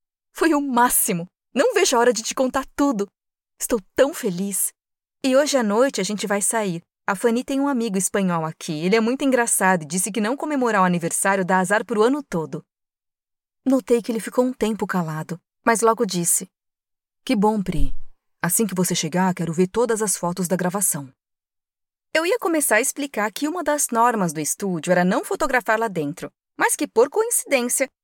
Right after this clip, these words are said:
eu havia encontrado a Heather Morris na saída, e assim tinha conseguido uma única foto daquele dia inesquecível, exatamente com a atriz que fazia o papel de uma das minhas personagens preferidas do seriado. Porém,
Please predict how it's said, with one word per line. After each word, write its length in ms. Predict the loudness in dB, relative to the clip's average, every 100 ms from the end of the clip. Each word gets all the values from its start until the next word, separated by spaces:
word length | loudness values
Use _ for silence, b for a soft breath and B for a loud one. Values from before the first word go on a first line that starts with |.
| 2
eu 140 | 4
havia 300 | 2 0 -2
encontrado 640 | -2 -2 -6 -2 -2 -2
a 40 | -2
Heather 320 | 0 0 0
Morris 420 | 0 -2 -2 -2
na 120 | -2
saída, 520 | 0 -2 -4 -6 -8 -10 _ _
e 140 | 0
assim 360 | 2 2 0 0
tinha 240 | -2 -4
conseguido 560 | -2 -2 -2 -4 -4 -2
uma 120 | 0
única 380 | 0 0 -2 -4
foto 400 | 0 2 2 2
daquele 340 | 0 0 -2
dia 160 | -2 -2
inesquecível, 800 | -2 0 -2 -2 0 0 -2 -4 -10 _ 0
exatamente 920 | 0 2 0 0 0 0 0 -4 -2
com 160 | 0
a 80 | 0
atriz 400 | 0 -2 0 0
que 100 | -2
fazia 320 | -2 -2 -2
o 20 | -2
papel 400 | -2 2 2 2
de 260 | 0 0
uma 200 | 2 0
das 160 | 0 0
minhas 240 | -2 -4
personagens 640 | 0 2 2 0 0 -2 -4
preferidas 640 | -2 -2 0 -2 0 0
do 80 | 0
seriado. 560 | 2 2 2 -2 -6 -12 _ _ _ _ _ _ _ _ _ -2
Porém, 440 | 0 2 0 -4